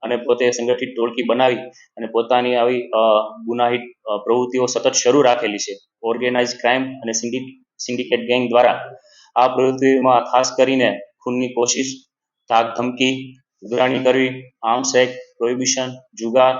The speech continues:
લૂંટ, અપહરણ, પોલીસની ફરજમાં રૂકાવટ, આ પ્રકારના ગુનાઓ નોંધાયેલા છે. જે પૈકી આ, આરોપી નંબર એક રાજુ બાવજીભાઈ સોલંકી વિરુદ્ધ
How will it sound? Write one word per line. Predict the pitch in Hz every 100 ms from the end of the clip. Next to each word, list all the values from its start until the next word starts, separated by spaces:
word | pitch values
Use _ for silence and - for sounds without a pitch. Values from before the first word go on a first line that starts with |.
| 127 - 113
લૂંટ, | 131 131 131 - -
અપહરણ, | 117 135 131 139 143 - _ _ _ _ _
પોલીસની | 131 131 131 131
ફરજમાં | 131 127 127 127
રૂકાવટ, | 120 127 135 135 - - _ -
આ | 123
પ્રકારના | 123 123 127 127 127 135 - - - _ -
ગુનાઓ | 123 127
નોંધાયેલા | 120 117 139 143 120
છે. | 107 - - _ _ _ -
જે | 127 135
પૈકી | 139 139 135 139 139 135
આ, | 120 117 - -
આરોપી | 117 135 135
નંબર | 135 135 135
એક | 131 131 -
રાજુ | 110 117 135
બાવજીભાઈ | 123 123 127 131
સોલંકી | 127 127 135 135
વિરુદ્ધ | 127 135 131 131